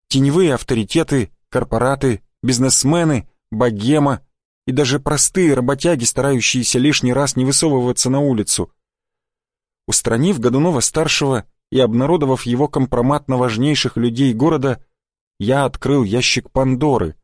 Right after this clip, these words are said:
и закрыть его было уже невозможно. Бывшие друзья рвали отношения, деловые партнеры кидали друг друга,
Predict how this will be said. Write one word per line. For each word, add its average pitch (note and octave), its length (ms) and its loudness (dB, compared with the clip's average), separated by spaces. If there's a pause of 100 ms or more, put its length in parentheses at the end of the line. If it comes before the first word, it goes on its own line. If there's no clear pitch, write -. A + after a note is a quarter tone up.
(640)
и C3 40 0
закрыть A#2+ 520 -2
его A#2+ 180 0
было B2+ 220 0
уже A#2+ 180 -2
невозможно. B2 800 0 (800)
Бывшие F#3 400 2
друзья D3 480 0
рвали C#3+ 300 2
отношения, C3 800 0
деловые D#3+ 400 2
партнеры D3+ 560 -2
кидали D3+ 420 0
друг C3 260 -2
друга, C3+ 440 0